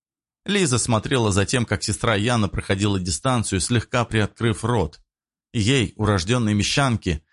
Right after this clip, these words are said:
которую с детства учили вышивать и вести хозяйство, очень хотелось стрелять так же метко.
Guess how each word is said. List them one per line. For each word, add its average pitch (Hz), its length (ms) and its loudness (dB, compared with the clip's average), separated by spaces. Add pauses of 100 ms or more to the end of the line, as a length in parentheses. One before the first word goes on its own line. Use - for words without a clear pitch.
(240)
которую 170 320 0
с 113 60 -2
детства 139 500 0
учили 113 380 0
вышивать 104 600 0
и 101 40 -2
вести 101 280 0
хозяйство, 110 720 0 (340)
очень - 360 0
хотелось 113 460 0
стрелять 110 480 0
так 101 180 -2
же 98 120 0
метко. 98 440 0